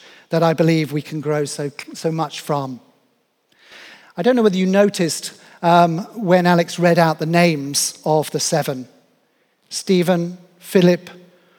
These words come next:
Prochorus, Nicanor, Timon, Parmenius,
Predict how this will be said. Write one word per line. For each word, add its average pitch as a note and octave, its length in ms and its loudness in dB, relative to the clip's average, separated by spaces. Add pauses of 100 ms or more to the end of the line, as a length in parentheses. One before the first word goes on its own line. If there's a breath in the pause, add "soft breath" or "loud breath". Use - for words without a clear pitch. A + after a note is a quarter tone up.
(160 soft breath)
Prochorus, E3+ 840 -2 (360 soft breath)
Nicanor, E3 640 -2 (520 soft breath)
Timon, E3 600 -2 (600 soft breath)
Parmenius, F3 960 -2